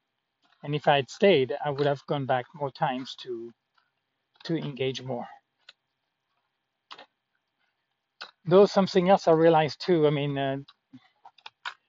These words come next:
some people are very good to organize or to, to read the crowd well or to be able to package and to customize the packaging.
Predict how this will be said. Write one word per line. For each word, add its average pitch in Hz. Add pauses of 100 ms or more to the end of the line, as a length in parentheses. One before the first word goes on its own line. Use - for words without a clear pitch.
(120)
some 233
people 220
are 160
very 175
good 170
to 175
organize 147 (540)
or 160
to, 156
to 156
read 165
the 196
crowd 170
well 165
or 151
to -
be 156
able 165
to -
package 160 (400)
and 147
to -
customize 160
the -
packaging. 131